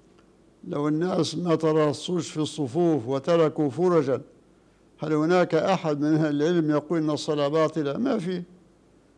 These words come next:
فالذي يقول هذا الكلام يتكلم بكلام من رأسه هكذا،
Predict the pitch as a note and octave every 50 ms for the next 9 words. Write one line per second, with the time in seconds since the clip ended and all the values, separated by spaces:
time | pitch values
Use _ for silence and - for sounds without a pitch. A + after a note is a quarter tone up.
0 | _ _ _ _ - - G#3+ F#3 F3 F#3 F#3 F3+ F3 E3 E3 - G3+ F#3 E3+ F3+
1 | F3+ E3 D3+ D3 - E3 D#3+ F3 F#3 F#3+ F#3+ F#3+ F3+ E3+ E3 - D#3+ D3+ - F#3
2 | F3+ F3+ E3 D#3+ D#3 D#3+ D#3 - D#3+ F3 F#3 E3+ E3+ E3 E3+ D#3+ D3+ E3+ E3+ A2+
3 | - - - D#3 C#3+ D3 D3+ D3+ D3 C#3 - D3+ C3+ C3+ C3+ -